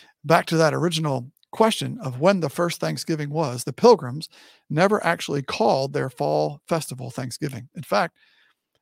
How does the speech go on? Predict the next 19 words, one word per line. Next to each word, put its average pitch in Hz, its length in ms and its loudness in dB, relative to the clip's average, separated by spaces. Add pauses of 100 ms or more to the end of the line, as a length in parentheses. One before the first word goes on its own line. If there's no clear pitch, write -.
though, 139 280 -2
throughout 160 400 2
the 156 100 -4
early 180 320 4
history 156 400 -2
of 135 120 -4
the 135 80 -6
colonies 151 600 -4
and 139 160 -8
the 135 40 -6
United 135 320 -4
States, - 320 -4
there 147 120 -4
were 139 100 0
many, 180 220 2
many 170 260 2
days 151 300 0
of 131 80 -10
Thanksgiving 139 680 -6